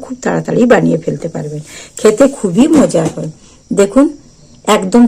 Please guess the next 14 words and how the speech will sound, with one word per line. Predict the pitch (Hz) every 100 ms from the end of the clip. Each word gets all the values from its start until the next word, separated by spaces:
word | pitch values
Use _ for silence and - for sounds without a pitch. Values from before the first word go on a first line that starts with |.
| 214
কত | 185 - 247 - _ _ _ - 202
নরম | 185 175 190 196
তুলতুলে | 196 165 180 175 190
সফট | - 170 -
হয়েছে, | 190 180 202 175
দেখুন | 170 214 247 - _ _ _ _ _ -
দেখেই | 170 175 247 254
বুঝতে | 214 - 220 190
পারছেন। | 180 - 220 247 - _ _ _ _ _ _ _ _ _ -
আর | 190 165
ভেতরে | 170 196 190 180
একদম | 175 175 208 180
রসে | 170 196 185
টইটুম্বুর | 175 170 170 170 165